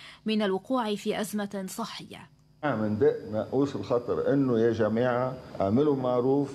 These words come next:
Speaker 2: واصلين على كابوس. تجار الأدوية ما عم بيسلموا المستشفيات لأنه هيدي أدوية باهظة الثمن والمستشفيات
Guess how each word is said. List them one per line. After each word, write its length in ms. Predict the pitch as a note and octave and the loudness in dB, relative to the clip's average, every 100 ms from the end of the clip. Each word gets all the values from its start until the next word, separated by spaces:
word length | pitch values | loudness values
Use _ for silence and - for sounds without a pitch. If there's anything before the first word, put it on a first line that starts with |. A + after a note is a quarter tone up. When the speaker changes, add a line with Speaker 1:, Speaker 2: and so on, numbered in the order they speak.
| - F#2+ | -8 0
Speaker 2:
واصلين 600 | A#2+ B2 - C#3+ C#3+ A2 | 2 2 -2 0 2 0
على 300 | A2+ C3 B2 | 2 4 4
كابوس. 720 | C3 A#2+ A2+ C3+ A#2+ - - - - | 4 2 4 2 2 -4 -12 -12 -2
تجار 500 | G#2+ - C#3+ D3 B2 | -2 2 2 2 2
الأدوية 920 | A2 G#2 - A#2 A2 G#2 G2+ G2 G#2+ - - - A#2 | 0 0 0 0 0 0 2 2 0 -6 -14 -6 0
ما 120 | C#3+ | 2
عم 160 | C#3+ | 0
بيسلموا 560 | B2 B2 C#3 C3+ A#2+ G#2+ | 0 -2 0 0 0 0
المستشفيات 880 | G#2 G#2 - G2+ - G#2 G#2 A2 A2+ - - - | 0 -2 -2 -4 0 2 4 2 0 -6 -14 -6
لأنه 300 | F#2 G#2+ A2+ | 0 2 4
هيدي 540 | A2+ C3+ B2+ G#2+ G2+ - A2+ | 4 2 2 2 0 2 0
أدوية 420 | A#2+ A2+ G#2+ G2+ | 0 2 2 2
باهظة 540 | F2 B2+ B2+ A2+ G#2+ A2 | 2 2 2 0 -2 -4
الثمن 520 | G2+ A#2 G#2+ G#2+ G#2 | -4 -2 0 0 0
والمستشفيات 640 | G2 G#2 - G2+ - A#2 | -2 -2 -2 -4 2 2